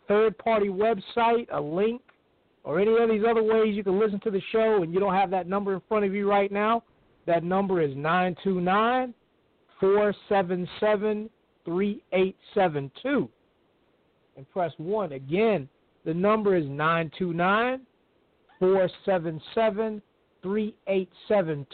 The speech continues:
two. And then press one. Let's go ahead and take the next caller. Caller in the three one five four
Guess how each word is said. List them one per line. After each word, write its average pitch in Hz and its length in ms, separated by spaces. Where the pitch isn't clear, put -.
two. 214 260
And 139 140
then 160 160
press 170 340
one. 180 460
Let's 156 140
go 214 120
ahead 208 200
and 202 120
take 202 160
the 160 80
next 190 300
caller. 285 500
Caller 294 500
in 220 100
the 151 240
three 233 300
one 226 300
five 285 420
four 247 260